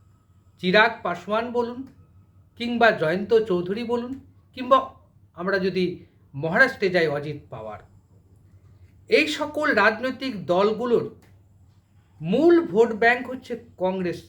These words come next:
মুসলিম ভোট ব্যাংক। যেমন মমতা বন্দ্যোপাধ্যায়ের মূল ভোট ব্যাংক মুসলিম ভোট ব্যাংক,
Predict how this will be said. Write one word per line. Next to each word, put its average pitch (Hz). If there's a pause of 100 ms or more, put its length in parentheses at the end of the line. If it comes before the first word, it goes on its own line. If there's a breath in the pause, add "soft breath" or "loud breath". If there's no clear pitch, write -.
মুসলিম 180
ভোট -
ব্যাংক। - (1120)
যেমন 277
মমতা 294
বন্দ্যোপাধ্যায়ের 247 (280)
মূল 269
ভোট 185
ব্যাংক 180
মুসলিম 226
ভোট 214
ব্যাংক, 196